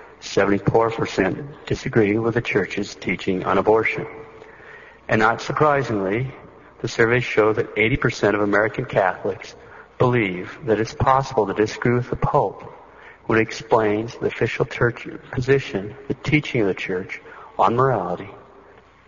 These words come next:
and still be a good Catholic. Now, last week we talked about a director of religious education at a Catholic parish who just corrected a friend of mine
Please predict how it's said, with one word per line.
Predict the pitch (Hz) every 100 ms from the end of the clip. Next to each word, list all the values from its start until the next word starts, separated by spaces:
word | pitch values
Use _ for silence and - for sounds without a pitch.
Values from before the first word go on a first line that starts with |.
| -
and | 101 98
still | - 98 92
be | 98
a |
good | 95 90 87
Catholic. | - 104 101 - - - - - - - - - _ _ _ - - - - - - - _
Now, | - 110
last | 131 143 147
week | 127
we | 120
talked | 120 101 101 -
about | 107 101
a |
director | 104 101 101 - 104
of | 104
religious | 107 104 -
education | 113 113 - 139 139 - - -
at | 98
a |
Catholic | - - 104 92 -
parish | - 98 95
who | 117
just | 110 110 -
corrected | 117 107 110
a | 98
friend | - 113 120
of | 104
mine | 90 87 104